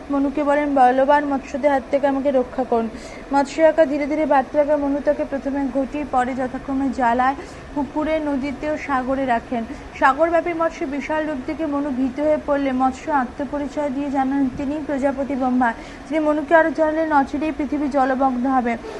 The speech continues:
যাবতীয় জীবনে প্রাণ রক্ষার উপায় হিসেবে ব্রহ্মা মনুকে একটি নৌকা দান করলেন এবং জানিয়ে রাখলেন প্রলয়কালে মনু যেন ওই মৎস্য শৃঙ্গের সঙ্গে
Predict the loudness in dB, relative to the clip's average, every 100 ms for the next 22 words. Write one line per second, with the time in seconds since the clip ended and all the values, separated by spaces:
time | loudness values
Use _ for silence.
0 | -6 6 6 6 0 -2 0 -2 0 0
1 | 0 2 2 2 0 -2 -2 -2 0 0
2 | 0 0 -2 0 0 0 0 0 0 -2
3 | -2 -4 -6 -6 -4 -4 -2 -2 0 -2
4 | -2 -4 -4 -8 -14 -12 -2 0 4 4
5 | 4 2 0 0 -2 0 2 2 2 0
6 | 0 -2 -2 -2 0 0 0 0 0 0
7 | -4 -8 -8 -6 -2 0 -2 -4 -4 -2
8 | -2